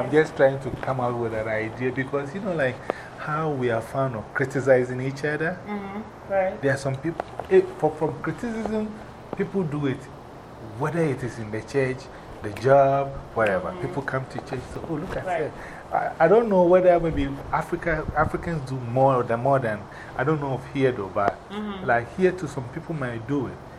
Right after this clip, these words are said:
Speaker 1: because maybe, like, the pastor is preaching, right?
Speaker 2: Mm-hmm.
Speaker 1: Maybe he mispronounced some word.
Speaker 2: Right, right.
Speaker 1: And they start judging.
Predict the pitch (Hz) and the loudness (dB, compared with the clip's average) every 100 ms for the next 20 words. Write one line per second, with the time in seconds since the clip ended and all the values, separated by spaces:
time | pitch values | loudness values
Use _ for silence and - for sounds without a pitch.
0 | - 113 113 117 131 117 104 - - - | -12 -10 -8 -6 -4 -4 -6 -8 -8 -4
1 | 135 - 131 110 - - 135 - 85 123 | -4 -2 -2 -2 -6 -6 -6 -8 -8 -6
2 | 190 - 190 214 208 202 123 110 123 117 | -6 -8 -6 -6 -6 -6 -4 -4 -4 -2
3 | 117 110 - 117 113 131 131 123 113 113 | -4 -6 -4 -2 0 0 -2 -4 -6 -4
4 | 139 107 - - 190 190 170 - - - | -4 -6 -10 -10 0 0 0 -6 -16 -2
5 | 190 180 - 113 117 123 143 135 139 139 | 2 2 2 0 0 2 2 2 4 2
6 | - | 2